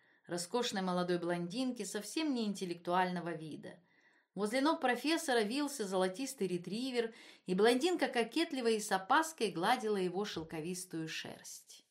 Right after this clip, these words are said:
«Козлик, мам, слышишь? Иди скорее, смотри!» опять позвала Катерина.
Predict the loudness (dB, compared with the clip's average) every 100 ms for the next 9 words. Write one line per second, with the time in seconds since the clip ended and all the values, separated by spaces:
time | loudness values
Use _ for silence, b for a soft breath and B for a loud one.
0 | _ _ _ _ _ _ _ 2 12 12
1 | 12 10 -2 2 6 8 6 4 4 10
2 | 10 8 0 -6 B B B 4 8 6
3 | 6 4 6 6 4 4 6 8 8 6
4 | 4 -6 b b -8 0 0 0 -4 -2
5 | 0 -2 -4 -8 -8 -6 -10 -14